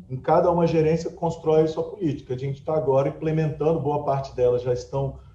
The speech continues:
lançadas na rua, com as suas minutas prontas, é, prontas para ser lançada, e a gente espera deixar isso de legado, pelo menos umas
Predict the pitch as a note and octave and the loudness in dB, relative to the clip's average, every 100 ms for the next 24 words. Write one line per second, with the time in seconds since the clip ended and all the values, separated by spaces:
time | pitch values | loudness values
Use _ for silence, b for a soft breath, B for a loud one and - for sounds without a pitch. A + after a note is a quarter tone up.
0 | b b A2+ B2+ B2+ - C#3 D3 D3+ C3 | b b -4 -2 -2 -4 0 4 4 2
1 | A#2+ - B2 B2+ - C3 E3 C#3+ B2 B2+ | -2 -6 -6 -4 -2 0 2 2 2 -2
2 | B2+ C3+ B2+ C3 C3 C3 B2+ B2+ - B2+ | -6 -4 -2 -2 -2 -2 -2 -6 -6 -2
3 | C3+ C3 A#2+ - - b b - A#2 - | -2 -2 -6 -8 -18 b b -6 -6 -2
4 | C3+ C3+ - D3 C#3 - C#3 C#3+ - C#3 | -4 -4 -4 -4 -2 -2 -4 -4 -4 -2
5 | D#3 D#3+ D3+ D#3+ - D3 D3 D3+ - - | 0 0 -2 -4 -4 -2 0 -2 -4 -14
6 | - - C#3+ - D#3 D3 C#3+ C3 C#3 D3 | -12 -4 -4 -2 -2 -2 -4 -8 -6 -4
7 | C3 A#2+ C#3 - C3+ B2 B2+ B2+ C3 B2+ | -2 0 0 -2 -4 -6 -6 -6 -4 -6